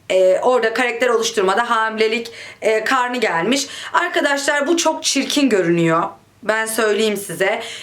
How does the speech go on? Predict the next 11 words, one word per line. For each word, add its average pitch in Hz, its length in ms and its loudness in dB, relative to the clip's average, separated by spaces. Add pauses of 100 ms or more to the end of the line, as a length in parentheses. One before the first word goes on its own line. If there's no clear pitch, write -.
İnanılmaz 311 640 2
derece 226 360 0
çirkin 349 500 0
ve 294 220 0
rahatsız 262 420 0
edici 170 300 -2
görünüyor. 175 460 2 (260)
Sonuçta 311 400 0
biz 277 200 0
burada, 240 420 2 (280)
e, 226 80 2